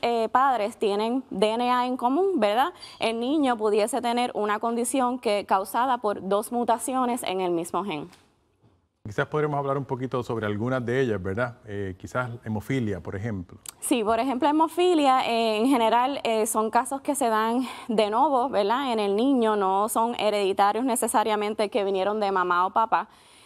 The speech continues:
Speaker 1: Eh, y el caso de la hemofilia, eh, es ligada al cromosoma X.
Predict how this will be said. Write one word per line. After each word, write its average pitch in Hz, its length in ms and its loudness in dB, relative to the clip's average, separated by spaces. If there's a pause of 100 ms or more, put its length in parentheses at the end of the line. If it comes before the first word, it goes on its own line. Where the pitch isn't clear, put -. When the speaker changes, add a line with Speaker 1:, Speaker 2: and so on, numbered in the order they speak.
(140)
Speaker 1:
Eh, 202 460 2
y 247 140 4
el 233 100 -2
caso 247 680 2
de 254 120 2
la 269 80 2
hemofilia, 269 720 4
eh, 196 720 0
es 208 220 -2
ligada 247 500 4
al 220 100 0
cromosoma 202 540 0
X. 202 420 -2